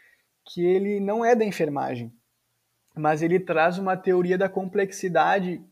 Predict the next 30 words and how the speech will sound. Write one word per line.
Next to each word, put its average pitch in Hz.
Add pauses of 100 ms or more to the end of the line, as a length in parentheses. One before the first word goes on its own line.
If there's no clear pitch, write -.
(180)
que 196
é 185
conseguida 190
aplicar 190
de 170
uma 180
maneira 185
muito 220
bonita, 208 (720)
e 175
bonita 202
nesse 214
sentido 214
efetivo, 220 (220)
dentro 214 (160)
da 180
enfermagem, 190
dentro 180
do 190
trabalho 185
em 233
saúde, 175
por 165
exemplo, 151
sabe, 156
Chay? 151 (520)
Então, 180 (260)
é 175
muito 208
incentivado 175